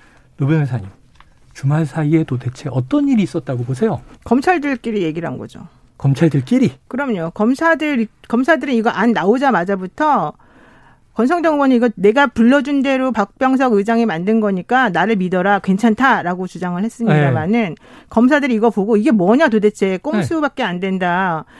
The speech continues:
Speaker 2: 조금 유예해주고 우리 보고 그냥 너네를 믿으라는 말, 말이냐?"
Speaker 1: 결국
Speaker 2: 이러면서
Speaker 1: 박탈하는 거 아니냐?
Speaker 2: 그럼요. 그러면서 엄청나게 반발을 많이 했고요.
Speaker 1: 네, 네.
Speaker 2: 지금 현재 국민의힘 라인에 있는 검사들 출신이 되게 많이 가 있잖아요.
Speaker 1: 네.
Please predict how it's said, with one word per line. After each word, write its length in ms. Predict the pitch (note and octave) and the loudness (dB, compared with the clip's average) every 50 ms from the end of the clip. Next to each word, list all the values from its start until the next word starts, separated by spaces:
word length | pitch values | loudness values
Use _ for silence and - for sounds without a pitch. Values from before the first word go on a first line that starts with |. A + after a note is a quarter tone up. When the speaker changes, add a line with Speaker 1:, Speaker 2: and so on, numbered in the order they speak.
| - _ | -20 _
Speaker 2:
조금 360 | - E4 F#4+ _ - A4 F#4+ A#3+ | -8 -8 -6 _ 0 2 4 4
유예해주고 560 | A#3 B3+ C#4 C#4+ C#4 C4+ A3+ A#3 A#3+ A#3 B3 | 4 4 2 2 2 0 0 -2 -2 0 0
우리 200 | G#3+ G#3 A#3+ A#3+ | 0 2 2 0
보고 240 | A3 A#3 A#3 A#3 G#3 | 0 0 -2 0 0
그냥 420 | G#3+ G3+ G#3+ G#3+ G#3+ G3+ F#3 E3 | 0 2 2 2 2 0 0 -2
너네를 320 | F#3 F#3 G#3 A3+ A3+ A3+ | 0 0 2 2 2 0
믿으라는 460 | F3+ F#3 F3 G3 G#3 G#3+ G#3 G3+ G3+ F#3 | 0 -2 0 0 0 2 2 0 0 -2
말, 160 | F3 E3+ - | -2 -4 -6
말이냐?" 320 | D#3 D#3+ D#3+ E3 F3 A3+ B3 | -6 -8 -6 -4 -4 -2 0
Speaker 1:
결국 60 | G#3+ | 2
Speaker 2:
이러면서 380 | A3 B3 A3+ G#3 F3 - C4 | 4 4 4 4 2 2 0
Speaker 1:
박탈하는 380 | F#3+ - G3 F#3+ F#3+ F3+ F3 F3 | 0 2 2 4 4 4 2 2
거 60 | E3+ | 2
아니냐? 320 | F3+ E3+ D#3+ C#3 D3 E3 D#3 | 2 2 2 2 2 0 0
Speaker 2:
그럼요. 240 | - F#4 F4+ E4+ | 0 -2 -2 -2
그러면서 460 | C#4+ - B3 C4+ D4+ D#4+ D#4+ - D#4+ - | -2 0 0 0 0 0 0 0 2 4
엄청나게 640 | G#3+ C#4 F#4 F#4+ - - - G4+ F#4 F4+ D4 C#4+ | 4 4 2 0 -2 -2 -2 0 0 0 -4 -4
반발을 360 | - - F#3+ G3 G#3 G#3 A3+ | -2 -2 0 0 0 0 -2
많이 300 | G3+ D3 C#3+ D3+ D#3 D#3 | -2 -6 -6 -8 -8 -10
했고요. 260 | D3+ - - D#3 D3+ | -10 -6 -2 2 2
Speaker 1:
네, 100 | D#3 D3+ C#3+ | 4 4 2
네. 80 | C#3 B2+ | 0 0
Speaker 2:
지금 280 | B2+ B2+ A#3 D4+ E4 | -2 -2 -2 -2 -2
현재 200 | E4 F4+ E4 E4+ | -2 -2 -2 -2
국민의힘 500 | D#4 - - A#3 C#4 D#4 D#4 D#4 D4 C#4 | -2 2 2 2 2 2 0 -2 0 0
라인에 380 | A3 G3+ G3+ G#3 A3+ A#3+ A#3+ A3+ | 2 2 2 2 2 2 2 2
있는 340 | A3 A3 A3 G#3+ G#3+ G#3 - _ _ | 2 2 2 2 2 0 -2 _ _
검사들 440 | - - G3 G#3 - C#4 A3 A#3+ A3+ | -4 -2 -2 0 0 0 -2 -2 -4
출신이 360 | - C#4+ - - B3 A#3+ A3+ | -6 -6 -2 -2 0 0 0
되게 260 | - F#3+ E3+ F#3 A3 | -2 -4 -2 -2 -2
많이 220 | G3+ E3+ E3 E3+ | -2 -2 -4 -6
가 120 | D#3+ E3 D#3+ | -8 -8 -8
있잖아요. 400 | D3+ D3+ _ - D#3 D#3 D#3+ E3 | -8 -10 _ -12 -10 -8 -4 -2
Speaker 1:
네. 260 | F3 F3 E3+ C#3 F#2 | 0 0 0 -2 -6